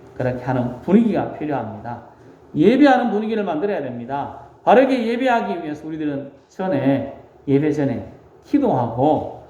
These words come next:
성경 찾아놓고 준비해야 됩니다. 지난번에도 이야기 드렸듯이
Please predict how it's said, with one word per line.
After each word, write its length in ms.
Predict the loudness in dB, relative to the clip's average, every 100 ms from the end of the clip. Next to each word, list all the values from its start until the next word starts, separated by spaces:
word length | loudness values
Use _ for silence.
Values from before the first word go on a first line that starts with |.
| -20
성경 400 | -4 -2 0 -2
찾아놓고 680 | -4 -4 -4 -4 -8 -10 -8
준비해야 600 | 0 0 2 0 0 0
됩니다. 340 | -2 -8 -12 -18 -20 _ -20 -20 _
지난번에도 440 | -6 -2 0 0 0
이야기 280 | -2 -2
드렸듯이 460 | -4 -6 -8 -14 -18